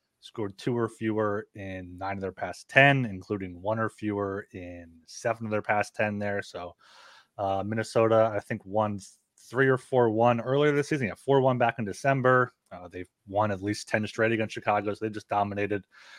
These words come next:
uh, this, this rivalry, quote unquote, here. Uh, they've been huge favorites in, in the past four, minus two forty or higher. So this minus two twenty-five is, is kinda low. Like, when you were saying, yeah, all, all the trends point to the road team, but the only thing you need to know is that the Blackhawks are, are hot garbage here.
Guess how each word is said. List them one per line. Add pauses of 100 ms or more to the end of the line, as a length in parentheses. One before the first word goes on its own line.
(320)
uh,
this,
this (160)
rivalry,
quote
unquote,
here.
Uh, (140)
they've
been
huge
favorites
in,
in
the
past
four,
minus
two
forty
or
higher.
So (320)
this
minus
two
twenty-five
is,
is
kinda
low.
Like, (380)
when
you
were
saying,
yeah,
all,
all
the
trends
point
to
the
road
team,
but
the
only
thing
you
need
to
know
is
that
the
Blackhawks
are, (180)
are
hot
garbage
here.